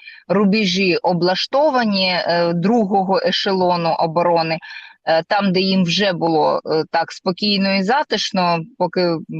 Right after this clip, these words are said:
стояла висока вода, і вони туди були відкинуті обставинами. А вони вже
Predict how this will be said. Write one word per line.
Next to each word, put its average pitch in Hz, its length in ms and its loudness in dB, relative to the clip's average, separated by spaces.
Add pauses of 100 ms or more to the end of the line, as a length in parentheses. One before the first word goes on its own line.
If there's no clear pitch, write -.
(160)
стояла 175 520 0
висока 175 440 -2
вода, 190 360 0
і 190 120 0
вони 180 280 0
туди 175 260 -2
були 170 280 0
відкинуті 170 760 -4 (300)
обставинами. 151 800 -2 (460)
А 170 280 2
вони 202 320 0
вже 220 340 0